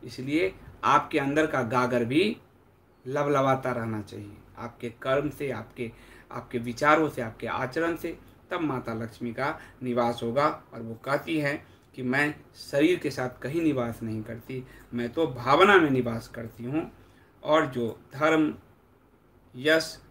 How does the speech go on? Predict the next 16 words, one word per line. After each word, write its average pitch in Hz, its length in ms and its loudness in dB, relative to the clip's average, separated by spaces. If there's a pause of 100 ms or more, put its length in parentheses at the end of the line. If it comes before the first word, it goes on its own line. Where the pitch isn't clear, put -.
धन 147 200 0
और - 400 -4
कामना, 123 400 2
कामना 143 460 2
बुरा 135 280 2
नहीं 147 280 6
है, 110 300 0
काम 156 400 2 (280)
बुरा 143 340 4
नहीं 175 280 8
है, 123 200 2 (180)
पर 127 100 -4 (160)
काम 180 340 6 (160)
सात्विक 165 600 0
हो, - 240 -16 (680)
कामनाएं 151 640 6